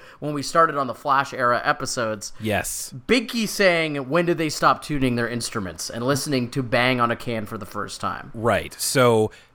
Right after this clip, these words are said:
Speaker 2: to describe it, if you haven't seen any of these, this is, this became a meme within the past few years, I wanna say,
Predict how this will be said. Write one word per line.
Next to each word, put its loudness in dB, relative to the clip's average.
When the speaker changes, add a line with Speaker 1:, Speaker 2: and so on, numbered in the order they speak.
Speaker 2:
to 0
describe 2
it, -2
if -6
you 2
haven't 0
seen 0
any 0
of -4
these, -4
this 0
is, 0
this 2
became 2
a 4
meme 2
within 0
the -2
past -2
few -2
years, 0
I 2
wanna -2
say, -2